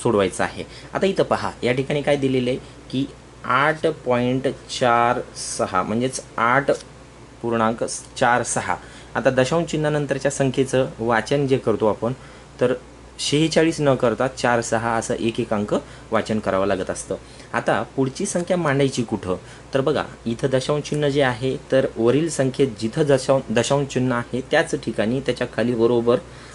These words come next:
दशांश चिन्हाची मांडणी करायची. उजव्या बाजूला एकच संख्या आहे तीन आणि डाव्या बाजूला एकच संख्या आहे ती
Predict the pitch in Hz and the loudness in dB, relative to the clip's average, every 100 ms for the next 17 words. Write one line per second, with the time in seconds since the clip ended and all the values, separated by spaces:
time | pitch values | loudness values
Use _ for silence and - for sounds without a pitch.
0 | - 110 107 123 117 104 101 101 - 151 | -2 0 2 0 -2 -2 0 -2 -2 -2
1 | 104 104 101 101 98 92 127 - - - | 0 0 0 0 0 -2 -6 -8 -16 -18
2 | - 113 120 147 147 143 143 151 190 151 | -4 -2 2 4 6 4 4 2 0 -2
3 | 147 180 - 110 95 90 85 - 143 107 | 0 0 -2 -6 -2 -4 -4 -4 0 0
4 | 78 - - - - - - - - - | -2 -10 -20 -20 -20 -20 -20 -20 -20 -18
5 | - 107 107 113 123 127 123 131 147 151 | -6 -2 2 4 4 2 0 2 2 2
6 | 147 - - 95 - 87 - 127 | 0 -2 -2 -6 -2 -4 -2 -4